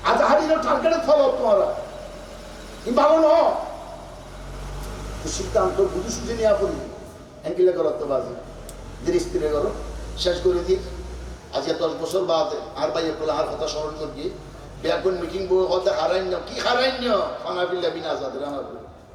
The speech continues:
এই আইলাম, ওয়াক করলাম, আমি বেশি ভালোবাসি। কিন্তু আর ভাই আছে, বাচ্চু ভাই। আর আমরা দোয়া করিবেন, আয় অসুস্থ, আয় সে চার দশ আর মানে শরীর খুব দুর্বল গিয়ে আমরা ব্যাকরণ আর কেন দোয়া করিবেন?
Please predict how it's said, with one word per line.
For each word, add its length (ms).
এই 140
আইলাম, 320
ওয়াক 160
করলাম, 220
আমি 140
বেশি 200
ভালোবাসি। 460
কিন্তু 160
আর 140
ভাই 220
আছে, 260
বাচ্চু 300
ভাই। 140
আর 200
আমরা 180
দোয়া 300
করিবেন, 260
আয় 160
অসুস্থ, 420
আয় 120
সে 260
চার 220
দশ 240
আর 120
মানে 160
শরীর 460
খুব 100
দুর্বল 300
গিয়ে 320
আমরা 240
ব্যাকরণ 380
আর 240
কেন 100
দোয়া 300
করিবেন? 340